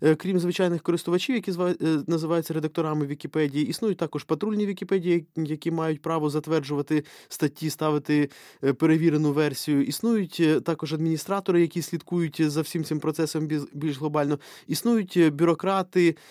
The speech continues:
е, стюарти і купа-купа інших, е, е, різних, е, е, посад і обов'язків усередині самої спільноти. Е, ну, я, на жаль,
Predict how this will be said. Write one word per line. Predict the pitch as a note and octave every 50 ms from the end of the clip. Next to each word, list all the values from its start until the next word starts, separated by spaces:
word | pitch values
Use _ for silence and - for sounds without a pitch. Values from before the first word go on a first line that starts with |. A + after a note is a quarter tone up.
| - - - _ D3
е, | D3+ D#3
стюарти | - - - - G#3 G#3+ G#3 F#3+ F3+ D#3+ - - F3+
і | F3+ - F3
купа-купа | - - A3+ F#3+ G3+ F#3 - G3+ F3+ - F#3+
інших, | - - F#3 F3+ F3+ - - - F3+ - - -
е, | F3
е, | E3 E3 E3 - - E3 E3 D#3+
різних, | D#3+ F3 E3+ D3 D3+ D#3+ D#3 - - -
е, | D#3+
е, | D3+ D3+ D3+ D3+ D3 C#3+ - A2+ D3 D3+ C#3+ C3+ - _ - - _ - C#3+ C#3+ -
посад | E3 D#3+ - F#3 F3 E3 -
і | C#3 D#3
обов'язків | E3 E3 F3+ B3 B3 A3 F#3 - - - E3 C#3+ -
усередині | D#3 D3 C3 - - E3+ E3 D3+ D3+ D#3+ D3
самої | - D#3+ D#3 D#3 D#3 D3
спільноти. | D3 - - E3 G3 B3+ B3+ - G#3+ F#3+ E3 D#3+ - - - - - - - -
Е, | D3 D#3 D#3 D3+ E3 D3 - -
ну, | - G3 A3 G3+
я, | F3 G3 G3
на | G3 F#3+
жаль, | D#3+ E3+ G3 G3